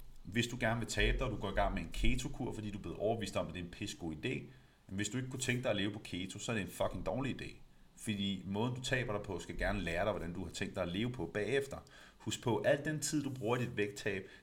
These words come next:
det er i bund og grund en investering i, hvordan du skal lære at holde din vægt. Og hvis du ikke kan se dig selv leve efter keto, når du har stoppet dit vægttab, så har du gjort absolut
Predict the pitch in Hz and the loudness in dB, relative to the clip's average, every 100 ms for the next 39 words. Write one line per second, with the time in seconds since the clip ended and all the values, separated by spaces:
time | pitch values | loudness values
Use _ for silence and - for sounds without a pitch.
0 | - 110 113 120 113 110 107 101 101 90 | -2 -2 2 0 2 0 0 0 -2 -4
1 | 87 - 143 120 104 117 113 90 90 95 | -2 -2 0 0 0 -2 -2 -2 -4 -6
2 | - 87 87 87 85 82 - 73 - - | -6 -2 -2 0 -2 -2 -6 -10 -12 -18
3 | - - - 104 110 135 135 - - 131 | -18 -14 -4 0 0 0 0 2 2 2
4 | 110 113 107 98 104 120 - - - - | 0 0 0 2 2 0 0 0 -2 2
5 | 113 123 123 143 104 85 85 - - 92 | 2 4 0 -2 -2 -2 -2 -6 0 4
6 | 107 107 78 139 - 147 135 - - - | 4 2 0 0 2 2 0 -4 -16 -20
7 | - - - 107 107 98 95 - 113 101 | -20 -10 -6 0 2 2 0 0 2 2
8 | - 123 123 - 117 | 2 0 0 -2 -4